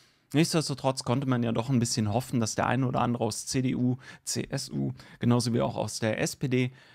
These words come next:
gegebenenfalls auch von den Grünen vielleicht doch dagegen ist. Sieht nicht so aus oder sah nicht so aus. Denn das heißt, das Ganze im Bundestag wurde beschlossen mit, ich habe mir die Stimmenanzahl soweit rausgesucht, es war eine namentliche Abstimmung, die Namen sind aber noch nicht veröffentlicht worden,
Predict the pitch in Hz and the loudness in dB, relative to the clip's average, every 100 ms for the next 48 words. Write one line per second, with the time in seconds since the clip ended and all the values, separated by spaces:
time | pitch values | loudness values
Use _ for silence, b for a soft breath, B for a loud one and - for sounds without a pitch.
0 | B - 147 175 233 226 170 160 - - | B -6 -4 0 2 2 0 -2 -4 -6
1 | - 139 123 120 135 175 190 180 - 131 | -2 0 2 2 4 4 2 -2 -4 -4
2 | 123 131 - 131 - 113 113 165 208 220 | -4 -4 -4 -4 -2 2 2 0 -4 -8
3 | - _ _ _ _ 185 110 107 110 - | -12 _ _ _ _ -2 -2 -2 -6 -6
4 | 156 156 196 233 - 98 92 101 107 127 | -10 -6 -4 -6 -6 -8 -4 -2 -2 -4
5 | - - 247 - b b b - 113 147 | -10 -6 -8 -10 b b b -4 0 2
6 | 156 127 131 151 127 131 127 131 127 123 | 0 -2 -4 -4 -8 -6 -6 -4 -4 -2
7 | 156 147 139 - - 127 120 107 - 127 | -4 -4 -6 -6 -2 -2 -2 -2 -4 -4
8 | - 131 107 156 - - B B B - | -4 -2 -2 -2 -6 -16 B B B -4
9 | 127 117 107 - 147 156 156 - 135 131 | -2 -2 -4 -2 -2 0 -2 -4 -4 -4
10 | - 139 131 120 113 113 107 120 - 190 | 0 0 0 0 0 0 2 0 0 -2
11 | 139 202 - 117 113 107 101 110 143 180 | -2 -4 -4 0 0 0 0 2 2 0
12 | 175 175 - - - 170 165 143 117 110 | -2 -2 -2 -4 -4 -4 -2 2 2 2
13 | 131 139 131 139 123 123 117 113 127 - | 0 -2 -4 -4 -2 -2 -2 -4 -6 -4
14 | - - - 180 170 170 165 180 - 160 | -6 -6 -6 -8 -6 -4 -2 -2 -2 0
15 | 175 185 | 0 -2